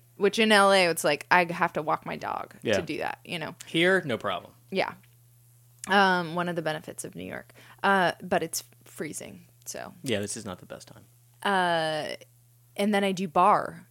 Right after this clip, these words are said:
Speaker 1: I do, like, yeah,
Speaker 2: That's
Speaker 1: Pilates
Speaker 2: right,
Speaker 1: bar,
Speaker 2: the bar.
Speaker 1: basically.
Speaker 2: Yeah, yeah, yeah.
Speaker 1: Um, so there are loads of options in L A. I also like Barry's Boot Camp, but that's more of, like, a treat.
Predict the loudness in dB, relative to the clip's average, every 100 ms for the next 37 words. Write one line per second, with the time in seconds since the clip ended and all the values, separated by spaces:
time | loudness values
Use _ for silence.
0 | -4 -4 -2 0 2 2 6 4 4 0
1 | 6 8 8 6 8 8 8 6 6 6
2 | 6 6 6 6 6 6 2 -2 -6 -12
3 | -20 -20 -20 -8 2 4 4 0 -2 -2
4 | 2 4 4 4 4 4 2 2 0 0
5 | -4 -4 -6 -4 0 0 0 2 4 4
6 | 4 2 0 0 0 0 -2 -6 -8 -8
7 | -10 -10 -4 -4 -2 -4 -4 -6 -4 -6
8 | -8 -10 -10 -8 -10